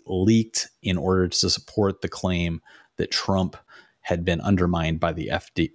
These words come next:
F B I, totally vindicates Trump in the Russia probe, with additional tweets Saturday evening accusing the F B I and the Foreign Intelligence Service Court, Surveillance Court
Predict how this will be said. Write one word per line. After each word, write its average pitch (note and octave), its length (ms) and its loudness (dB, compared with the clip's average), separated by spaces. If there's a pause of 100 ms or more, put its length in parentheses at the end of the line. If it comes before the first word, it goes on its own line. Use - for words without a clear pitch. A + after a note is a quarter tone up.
F F#2 160 -4
B E2+ 160 -2
I, F#2 340 0
totally E3 380 -2
vindicates E2+ 580 -6
Trump C#2+ 320 -8
in - 180 -10
the D#2 80 -4
Russia E2 240 -2
probe, F2 460 -2 (380)
with F#2+ 160 0
additional A2+ 400 0
tweets A2+ 420 0 (100)
Saturday G2 600 0
evening G#2 400 2
accusing F#2 460 0
the F2+ 160 -4
F G#2+ 160 -4
B A2+ 120 2
I G2+ 220 0
and F2 240 -6
the - 60 -10
Foreign G2 320 0
Intelligence A2 600 -2
Service G#2+ 380 0
Court, - 460 -2 (520)
Surveillance A2 560 -2
Court D#2+ 380 -2